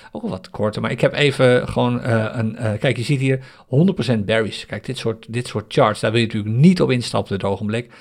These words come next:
Want de kans dat deze prijs nog meer daalt, omdat de, alle charts bearish zijn, is gewoon te groot. Maar in ieder geval wat, deze is bullish voor zeventig procent zowat. Alleen een relatief laag volume. Dus dat is, blijft een beetje een spelletje.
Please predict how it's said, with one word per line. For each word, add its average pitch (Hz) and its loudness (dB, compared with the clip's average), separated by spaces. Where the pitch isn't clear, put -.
Want 135 0
de 131 -6
kans 139 2
dat 135 -4
deze 123 4
prijs 117 0
nog 107 -2
meer 135 2
daalt, 98 -2
omdat 110 -6
de, 110 -8
alle 135 -2
charts 202 2
bearish 101 0
zijn, 107 0
is 110 -4
gewoon 104 -6
te 139 2
groot. - -8
Maar - -8
in 190 6
ieder 190 2
geval 170 6
wat, 165 4
deze 131 2
is 120 -2
bullish 143 6
voor 104 -2
zeventig - -2
procent 127 -4
zowat. 113 -4
Alleen 120 0
een 110 0
relatief 104 -2
laag 98 -2
volume. 104 2
Dus 92 -4
dat 165 4
is, 156 -8
blijft 139 0
een 151 -2
beetje 139 2
een 120 -4
spelletje. 180 0